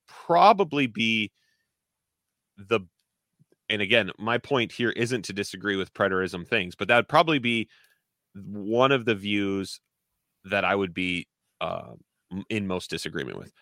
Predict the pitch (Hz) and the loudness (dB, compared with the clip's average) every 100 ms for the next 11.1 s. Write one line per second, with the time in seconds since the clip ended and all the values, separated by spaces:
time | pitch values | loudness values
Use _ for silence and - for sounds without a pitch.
0 | _ - 127 160 175 120 123 131 - - | _ -2 6 6 6 -2 -2 -2 -2 -2
1 | 107 - 160 - _ _ _ _ _ 120 | 0 2 0 0 _ _ _ _ _ 4
2 | 180 185 156 - - 135 135 127 123 - | 6 6 4 0 -6 0 2 2 0 -6
3 | _ _ - 117 110 101 - - 143 - | _ _ 0 2 2 0 -10 -2 -2 2
4 | 175 - 156 143 131 139 - - - 175 | 2 2 0 -2 0 -2 -2 -8 -2 -2
5 | 214 214 - 135 - - 160 165 147 - | -2 -4 -4 -6 -6 0 2 2 -2 -6
6 | - 113 - 123 117 117 110 110 95 90 | -2 -2 2 2 4 2 -2 -2 -2 -4
7 | 98 - _ _ 110 104 104 101 98 _ | -6 -10 _ _ -4 -2 -2 -4 -8 _
8 | _ _ _ _ _ - 113 104 95 110 | _ _ _ _ _ -10 -8 -6 -2 2
9 | 120 120 120 - - - 120 117 147 127 | 2 2 0 -2 -12 -4 -2 0 -2 0
10 | 127 113 127 101 104 107 92 104 110 107 | 0 2 0 0 2 2 2 0 0 -2
11 | 104 | -4